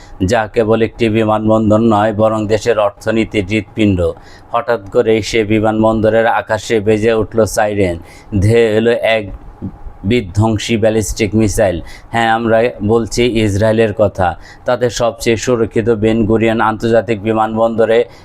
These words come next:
সরাসরি মিসাইল হামলা চালিয়েছে ইয়েমেনের প্রতিরোধ যোদ্ধারা। এবং কেন এই দুঃসাহসিক হামলা,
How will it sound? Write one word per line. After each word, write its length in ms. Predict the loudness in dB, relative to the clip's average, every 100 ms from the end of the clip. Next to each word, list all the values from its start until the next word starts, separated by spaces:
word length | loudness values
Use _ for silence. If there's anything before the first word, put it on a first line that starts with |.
| -14
সরাসরি 580 | -4 -2 0 -2 -2 0
মিসাইল 360 | 0 0 0 0
হামলা 300 | 0 0 0
চালিয়েছে 640 | 0 0 2 0 2 0
ইয়েমেনের 500 | 2 2 2 2 0
প্রতিরোধ 480 | 0 -2 2 0 2
যোদ্ধারা। 560 | -2 0 0 0 -2 -6 -18 -14 -4
এবং 420 | 0 0 -2 -4 -12 -20 -20 -18 -18 -20 -20 -20 -20 -20 -6
কেন 300 | -2 0 0
এই 280 | 0 0 0
দুঃসাহসিক 760 | 2 0 0 -2 -2 -2 -4 -2
হামলা, 460 | -2 2 2 2